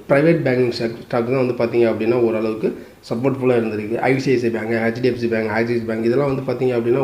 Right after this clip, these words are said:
ஒரு மைனர் அப்சைடு மாதிரி தான் மேலே வந்திருக்கு. இதனால் பேங்க் நிஃப்டி வந்து பார்த்தீங்க அப்படின்னா இன்றைக்கி வந்து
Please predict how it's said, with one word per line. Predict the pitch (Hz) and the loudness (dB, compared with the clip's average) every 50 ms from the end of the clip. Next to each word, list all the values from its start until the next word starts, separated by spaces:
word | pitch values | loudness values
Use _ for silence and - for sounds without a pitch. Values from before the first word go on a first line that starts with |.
| 123 120 | 2 2
ஒரு | 123 156 233 - - - - - - - - - 123 127 | 2 0 -2 -2 -6 -14 -18 -20 -20 -20 -14 -6 -2 0
மைனர் | 131 147 165 170 170 175 175 175 175 - - - - - - 143 | 2 4 6 8 10 10 8 8 4 -4 -10 -16 -18 -6 -4 -4
அப்சைடு | 131 135 - 147 139 135 131 | -4 0 0 2 2 4 4
மாதிரி | 131 131 127 151 | 4 4 4 2
தான் | 147 127 123 | 2 2 2
மேலே | 120 123 120 113 | 0 0 0 0
வந்திருக்கு. | 113 104 110 - - 175 226 226 - | 0 -2 -4 -2 2 4 4 4 4
இதனால் | 139 139 143 147 160 160 139 | 2 2 4 4 4 4 2
பேங்க் | 127 131 151 156 | 2 4 6 4
நிஃப்டி | 147 143 135 131 | 4 4 2 2
வந்து | 131 135 135 127 | 2 2 2 0
பார்த்தீங்க | 120 117 127 123 120 | 0 0 0 0 0
அப்படின்னா | 110 117 135 151 147 127 | 0 0 0 0 2 0
இன்றைக்கி | 123 113 117 120 | 0 2 0 0
வந்து | 123 135 | 2 4